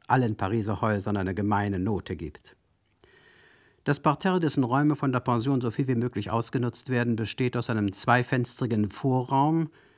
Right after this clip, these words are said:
der auf die Straße geht. An diesen Salon stößt das Speisezimmer. Zwischen Küche und Speisezimmer liegt das Treppenhaus mit farbigen, gebohnerten Fliesen. Es gibt nichts Trostloseres als diesen Salon mit seinen Stühlen aus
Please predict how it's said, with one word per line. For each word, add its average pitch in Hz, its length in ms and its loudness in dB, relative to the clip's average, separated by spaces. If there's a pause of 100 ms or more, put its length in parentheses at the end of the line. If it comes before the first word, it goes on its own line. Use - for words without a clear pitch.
(160)
der 120 120 4
auf 113 100 -2
die 120 120 0
Straße 120 500 2
geht. 143 360 0 (500)
An 123 140 2
diesen 143 300 8
Salon 139 520 4
stößt - 420 -4
das 104 120 -4
Speisezimmer. 135 840 0 (420)
Zwischen 147 380 6
Küche 165 300 4
und 147 160 4
Speisezimmer 131 720 2
liegt 117 240 0
das 113 160 -2
Treppenhaus 92 880 -2 (120)
mit 104 160 -6 (120)
farbigen, 123 720 4
gebohnerten 110 600 0
Fliesen. 104 500 -4 (540)
Es 147 100 2
gibt 175 160 6
nichts - 260 6
Trostloseres 120 920 4
als 110 200 -6
diesen 143 240 4
Salon 123 520 2
mit 113 160 -4
seinen 107 240 0
Stühlen 135 580 0
aus 107 180 0